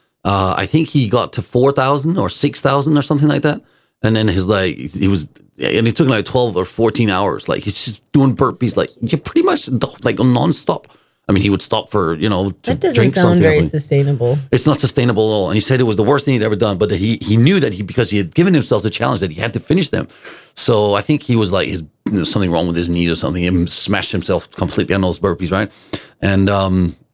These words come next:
Speaker 1: so he rested for about a, a month or something like that. And then he went back and he finished the last four thousand, I think it was.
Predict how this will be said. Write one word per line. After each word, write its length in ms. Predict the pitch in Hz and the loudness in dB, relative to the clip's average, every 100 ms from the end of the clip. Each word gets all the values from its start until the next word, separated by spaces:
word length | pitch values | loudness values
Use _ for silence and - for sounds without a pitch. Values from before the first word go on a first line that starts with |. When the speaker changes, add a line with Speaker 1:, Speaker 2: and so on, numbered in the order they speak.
| _ | _
Speaker 1:
so 100 | - | -2
he 60 | 110 | 2
rested 340 | 95 107 - | 2 0 -2
for 140 | 92 95 | -2 -2
about 240 | 85 67 | 0 -2
a, 120 | 60 | -2
a 60 | 60 | 0
month 300 | 82 98 98 | 2 2 0
or 40 | 82 | -4
something 260 | 78 - | -6 -4
like 160 | 64 60 | -4 -2
that. 80 | 71 | -2
And 60 | 69 | 0
then 80 | 92 | 0
he 40 | |
went 140 | 92 76 | 0 0
back 240 | 78 - | -4 -4
and 100 | 82 | -8
he 40 | |
finished 320 | - 73 71 - | -6 -6 -6 -6
the 60 | |
last 200 | 65 65 | -6 -6
four 160 | - 71 | -4 -4
thousand, 300 | - 69 62 | -2 -4 -4
I 20 | |
think 180 | - 57 | -8 -8
it 60 | |
was. 220 | - - | -8 -8